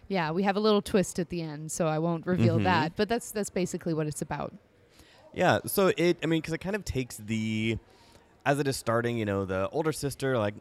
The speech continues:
Speaker 2: "I don't wanna babysit, but whatever," you know, type of angle. But then as it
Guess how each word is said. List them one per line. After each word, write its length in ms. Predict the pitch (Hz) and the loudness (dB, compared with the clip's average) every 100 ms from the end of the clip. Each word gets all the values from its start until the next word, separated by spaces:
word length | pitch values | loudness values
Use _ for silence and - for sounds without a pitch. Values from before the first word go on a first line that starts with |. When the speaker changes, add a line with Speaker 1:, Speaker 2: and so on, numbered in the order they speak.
| 147 | -4
Speaker 2:
"I 140 | 175 | -2
don't 120 | 180 | 0
wanna 240 | 175 175 160 | 2 2 2
babysit, 560 | 156 156 160 147 143 | 2 0 0 2 0
but 100 | 139 | 2
whatever," 560 | 107 131 156 156 160 160 | -2 2 2 2 0 0
you 100 | 147 | 0
know, 180 | 104 98 _ - - | 0 -2 _ -20 -6
type 160 | 156 | -4
of 100 | 143 - | -4 -4
angle. 580 | 127 131 123 117 113 113 - - - | -2 0 2 2 0 -4 -14 -20 -8
But 60 | |
then 100 | 120 | -6
as 240 | 101 143 214 | -2 -2 -2
it 120 | 190 | -4